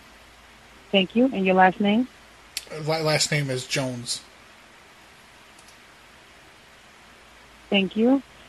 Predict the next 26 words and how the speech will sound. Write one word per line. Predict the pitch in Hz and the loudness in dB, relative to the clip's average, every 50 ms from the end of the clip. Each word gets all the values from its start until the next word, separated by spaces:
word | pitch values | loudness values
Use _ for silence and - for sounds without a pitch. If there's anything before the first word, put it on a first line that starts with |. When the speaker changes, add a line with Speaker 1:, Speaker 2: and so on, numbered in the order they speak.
| - - | -4 0
Speaker 1:
And | 196 | 2
your | 196 190 | 4 4
name | 196 190 196 190 | 4 4 4 4
as | 185 180 | 4 4
it | 190 180 | 4 2
appears | 175 - 196 185 180 | 2 2 2 2 2
on | 185 180 | 2 0
your | 175 170 | -2 0
card? | - 185 185 190 202 220 226 - - - - - - - - - - - - - - - - | 2 4 4 6 4 4 0 -4 -10 -20 -20 -20 -20 -20 -20 -20 -20 -20 -20 -16 -16 -14 -8
Speaker 2:
Lycron | 147 135 147 147 143 - 156 147 147 143 135 | -4 0 0 0 0 0 0 0 0 0 -2
Jones. | 131 139 139 143 151 165 175 - - - - - - - - - - - - - - - - - - - - - - - - - - - - - - - - - - - - - - - - - - - - | 0 0 0 0 -2 -4 -4 -6 -6 -8 -10 -14 -20 -20 -20 -20 -20 -20 -20 -20 -20 -20 -20 -20 -20 -20 -20 -20 -20 -20 -20 -20 -20 -20 -20 -20 -20 -20 -20 -20 -20 -20 -20 -20 -20 -20 -20 -20 -20 -14 -8
Speaker 1:
Thank | - 185 180 - - - | -6 -6 -6 -6 -6 -4
you. | 196 208 240 262 247 - - - - - - - | -2 -2 -2 -4 -6 -10 -18 -20 -20 -18 -14 -6
You | 208 | -4
can | 226 220 | -2 2
go | 202 214 | 4 4
ahead | 202 190 - | 4 4 2
to | 196 | 0
debit | 180 185 180 180 180 | 2 2 2 2 2
or | 170 | 0
credit | - - 196 208 202 | 2 2 2 2 2
whenever | 190 185 175 170 | 0 0 0 0
you're | 175 175 170 | 0 0 2
ready. | 170 170 185 202 220 - - - - | 2 2 0 0 -2 -4 -10 -14 -10
Speaker 2:
Yep. | 170 - - - - - - - - - - | -10 -10 -10 -14 -20 -20 -20 -20 -20 -20 -18
Give | - | -18